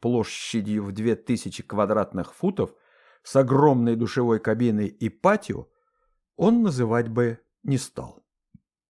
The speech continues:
Быстро просмотрев разноцветную таблицу,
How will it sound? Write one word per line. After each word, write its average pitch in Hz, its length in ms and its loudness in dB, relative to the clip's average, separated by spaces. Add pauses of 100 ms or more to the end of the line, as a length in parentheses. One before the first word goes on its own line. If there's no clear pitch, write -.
(640)
Быстро 117 720 0
просмотрев 117 800 0 (300)
разноцветную 117 800 0
таблицу, 202 680 -4